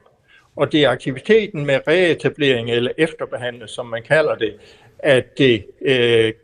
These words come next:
gav dem en dispensation fra Region Midtjylland til at placere syv komma to, øh, millioner kubikmeter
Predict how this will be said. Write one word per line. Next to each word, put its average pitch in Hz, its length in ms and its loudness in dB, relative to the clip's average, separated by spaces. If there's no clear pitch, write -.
gav 160 300 6
dem 120 180 -6
en 120 220 -8
dispensation 131 1000 0
fra 117 220 0
Region 120 580 0
Midtjylland 160 520 2
til 160 200 0
at 131 140 -4
placere 123 540 0
syv 185 360 -2
komma 120 200 -2
to, 170 420 2
øh, 107 680 0
millioner 131 480 2
kubikmeter 127 880 2